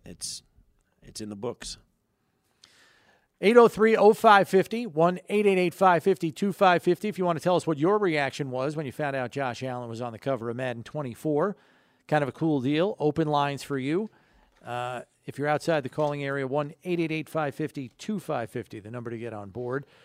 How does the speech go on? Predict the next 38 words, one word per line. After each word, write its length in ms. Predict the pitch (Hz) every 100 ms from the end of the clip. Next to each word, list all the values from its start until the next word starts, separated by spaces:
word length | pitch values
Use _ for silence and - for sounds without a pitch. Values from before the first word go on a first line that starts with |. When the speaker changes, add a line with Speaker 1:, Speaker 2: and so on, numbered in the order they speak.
| _ -
Speaker 2:
Let's 160 | 202
jump 220 | 220 233
back 240 | 175 196 -
to 80 | 170
the 80 |
tweet 340 | 127 - 208 -
sheet, 200 | 156 120
though, 220 | 135 117
Steve, 340 | 98 - 123 143
and 100 | 127
get 120 | 123
more 220 | 131 143
of 40 |
the 60 | 127
comments 580 | - 135 131 123 - - _ _ _ -
that 140 | 127
are 120 | 131
over 320 | 131 135 127 120
there. 520 | 170 165 104 113 135 _ _ _ _ -
And 500 | 131 131 127 123 120 _ _ _
Carl 480 | - 165 202 202 185
says, 720 | - 160 135 110 131 180 - - _ _ _ -
"Well 560 | 131 147 180 262 269
deserved. 800 | 254 233 165 214 190 120 95 - _
Now 300 | 139 170 220
let's 260 | 220 202 196
add 220 | 202 180
a 60 | 139
Super 420 | - 247 202 190
Bowl 440 | 131 117 117 127 _ _ _ _
so 140 | -
he 60 | 135
can 100 | 143
hold 240 | 127 190
the 80 | 180
Lombardi 600 | 160 139 117 156 190 160
next 280 | 123 107 -
time." 280 | 135 107